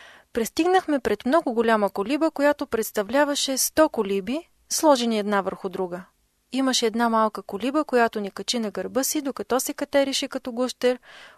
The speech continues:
по стената на тази колиба от сто колиби. Когато излязохме, можех да гледам над планините. Там седнах в облаците с старейшините на много страни. Съселените му казали: „Това е невъзможно.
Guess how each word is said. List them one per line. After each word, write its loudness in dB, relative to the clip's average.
по 0
стената 0
на -4
тази 0
колиба -2
от -2
сто 2
колиби. -10
Когато 4
излязохме, 4
можех 4
да 0
гледам 2
над -6
планините. -8
Там 4
седнах 0
в -10
облаците 0
с -6
старейшините -2
на -4
много -2
страни. -10
Съселените -2
му -6
казали: -4
„Това 4
е 0
невъзможно. -2